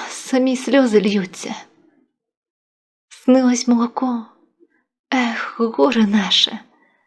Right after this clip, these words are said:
Вмиваюсь холодною водою на ганку.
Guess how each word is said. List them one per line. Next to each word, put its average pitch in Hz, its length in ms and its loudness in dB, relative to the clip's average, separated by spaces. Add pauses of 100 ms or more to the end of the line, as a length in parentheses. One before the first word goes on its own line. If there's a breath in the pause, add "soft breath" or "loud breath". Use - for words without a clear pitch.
(240)
Вмиваюсь 240 560 2
холодною 226 520 2
водою 220 440 4
на 220 200 2
ганку. 185 460 -6